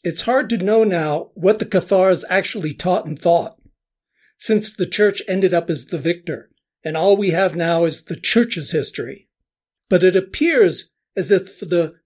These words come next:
Cathars were somewhat similar to those earlier Gnostic Christians, believing that this physical existence was nothing but a prison cell. And while living in the world as householders, they practiced celibacy,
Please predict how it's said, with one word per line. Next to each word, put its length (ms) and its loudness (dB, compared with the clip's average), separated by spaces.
Cathars 520 4
were 100 0
somewhat 420 2
similar 420 4
to 160 -6
those 400 2
earlier 360 4
Gnostic 500 -2
Christians, 680 -4
believing 500 2
that 220 0
this 200 0
physical 480 -2
existence 560 -4
was 180 -8
nothing 300 0
but 120 2
a 40 0
prison 420 0
cell. 500 -10
And 140 0
while 460 2
living 320 0
in 100 2
the 80 4
world 320 4
as 140 0
householders, 840 -2
they 100 -4
practiced 520 -2
celibacy, 840 -2